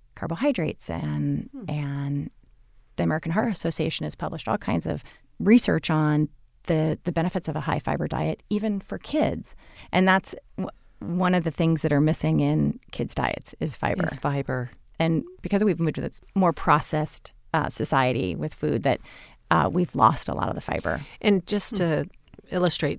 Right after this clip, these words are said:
Speaker 3: fiber looks like apples?
Speaker 1: Apples.
Speaker 3: Flax seeds?
Speaker 1: Yep.
Speaker 3: Wh-
Speaker 1: So,
Speaker 3: and s-
Speaker 1: so apples specifically have, um, I think, about five grams of fiber,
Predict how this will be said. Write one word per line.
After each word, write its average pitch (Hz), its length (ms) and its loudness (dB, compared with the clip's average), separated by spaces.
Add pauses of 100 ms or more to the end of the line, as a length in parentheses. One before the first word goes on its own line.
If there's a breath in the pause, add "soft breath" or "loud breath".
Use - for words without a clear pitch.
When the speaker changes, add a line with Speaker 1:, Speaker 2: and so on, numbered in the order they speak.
Speaker 3:
fiber 190 560 4
looks 156 240 -4
like 143 180 -2 (380)
apples? 269 560 0 (280 loud breath)
Speaker 1:
Apples. 220 640 0
Speaker 3:
Flax 190 320 0
seeds? 240 420 -4 (120)
Speaker 1:
Yep. 202 140 -2 (220)
Speaker 3:
Wh- 202 140 -10 (360)
Speaker 1:
So, 196 160 8 (180)
Speaker 3:
and 180 80 4
s- - 120 -10 (240)
Speaker 1:
so 185 360 10
apples 214 280 6
specifically 247 720 0
have, 160 680 0 (120)
um, 156 520 0 (260)
I 156 100 0
think, 220 240 0
about 185 520 4 (120)
five 214 360 2
grams 233 300 2
of 233 80 -4
fiber, 254 420 2